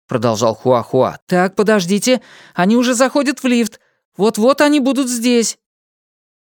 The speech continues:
«Ты че, бредишь?» спросил кто-то. «Неважно, бред это или нет. Сейчас главное то, что мы будем делать. Когда взрослые войдут в зал, что мы будем делать?» Дети молчали.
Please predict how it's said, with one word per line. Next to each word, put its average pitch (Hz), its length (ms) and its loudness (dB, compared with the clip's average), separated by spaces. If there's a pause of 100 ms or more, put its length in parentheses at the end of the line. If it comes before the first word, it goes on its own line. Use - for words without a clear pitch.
(120)
«Ты - 100 -12
че, 220 540 -2 (420)
бредишь?» 208 720 0 (180)
спросил 113 520 -4
кто-то. - 460 -10 (800)
«Неважно, 208 560 2
бред 226 300 2
это 190 160 -2
или 185 160 2
нет. 214 340 0 (360)
Сейчас 233 480 -2
главное 220 480 2
то, 262 240 0
что - 360 0
мы 269 160 2
будем 247 360 0
делать. 233 380 0 (420)
Когда 190 280 2
взрослые 240 440 0
войдут 247 320 0
в - 20 -6
зал, 214 300 0
что - 280 0
мы 214 140 2
будем 185 300 0
делать?» 208 340 0 (800)
Дети 120 360 -4
молчали. 127 720 -4